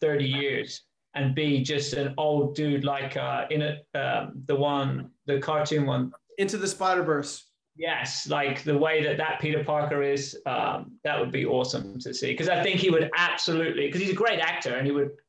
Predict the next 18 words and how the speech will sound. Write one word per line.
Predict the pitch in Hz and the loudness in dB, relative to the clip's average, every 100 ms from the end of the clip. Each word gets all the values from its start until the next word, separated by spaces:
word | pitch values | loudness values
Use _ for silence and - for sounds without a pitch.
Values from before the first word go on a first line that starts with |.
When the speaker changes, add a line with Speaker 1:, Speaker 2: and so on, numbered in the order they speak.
| - | -20
Speaker 1:
crush | - 165 151 - - | -8 -4 -2 -2 -2
that. | 113 - | -2 0
And | 147 | 0
so | 233 | 2
is | 240 | 2
Andrew | 196 180 151 | 2 0 0
Garfield. | 156 160 160 - - | 0 0 -2 -6 -4
So, | 143 | -2
like, | 143 143 | 0 0
as | 147 | -2
supporting | - - 180 185 175 | -2 -2 0 2 0
cameos, | 175 156 147 151 190 208 - - _ _ | -2 -4 -2 0 0 -2 -6 -20 _ _
they | 165 | -2
would | 175 175 - | 0 0 -2
just | 160 151 | -4 -6
crush | - 165 160 147 | -6 -2 -2 0
them | 156 139 | 2 2
roles | 139 131 123 - - | 2 2 0 0 -6